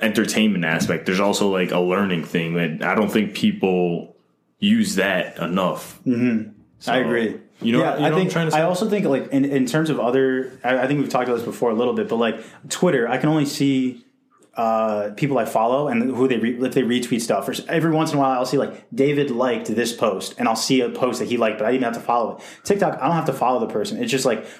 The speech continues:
Speaker 2: "Well, you kinda like this type of stuff, so here's,"
Speaker 1: It's automatically
Speaker 2: yeah,
Speaker 1: feeds
Speaker 2: it's
Speaker 1: it
Speaker 2: like,
Speaker 1: to you.
Speaker 2: it's like, I don't, I would have never followed this person ever, but, like, I like their stuff, so I'm gonna follow it. You know what I mean? Same thing. I've learned a bunch of different stuff, but even about, like, finances or stocks or, like, how to invest for, like, retirement, things like that.
Speaker 1: Yeah.
Speaker 2: Like, there's a lot of people on there for, like, different reasons. Yes, there's, like, Charli D'Amelio,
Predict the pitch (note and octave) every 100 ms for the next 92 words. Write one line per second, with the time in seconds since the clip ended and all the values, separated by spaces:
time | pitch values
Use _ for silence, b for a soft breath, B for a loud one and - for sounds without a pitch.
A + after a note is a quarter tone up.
0 | B C3 C#3+ C3 C3+ A#2+ B2 A#2 A#2+ -
1 | C3 - B2 D3+ B2+ - A#2+ A2 G2+ G#2
2 | G2+ G2 G#2 E3 C#3+ A#2 D3 D#3 D#3+ E2+
3 | B2+ F3+ E3 D#3 F3 D#3+ E3+ F3+ D#3+ C3+
4 | C3+ C#3 C#3 C3 - C3 B2+ A#2+ C3+ A2+
5 | A#2+ A2+ A2 B2 B2 A#2+ A#2+ - A#2+ G2+
6 | A#2 A#2 G#2+ B2 A#2 G#2 G2+ A2+ A#2 A2+
7 | A#2 - B - E3 D3+ A#2 C#3 B2+ A2+
8 | A#2+ A#2+ A#2 A#2 A2+ A#2 B2+ C#3 F#3 G3
9 | F3 D3+ - B2 C#3+ B2 - G#2 - G#2
10 | A#2 B2 A#2+ G#2+ - B B A#2+ A2+ B2
11 | B2 A2+ A#2 A2+ - A2+ G#2 G#2 G2+ A2
12 | A#2 B2 A#2+ B2 A#2 C3+ D3 C3+ - -
13 | - D#3+ D3+ D3+ D#3+ F3+ D3 C3 B2+ B2+
14 | B2 A#2 A2 B2 B2 A2 A2+ A#2+ F#2 C3
15 | C#3 C3 A#2 A2 - A#2 A#2 A2 A2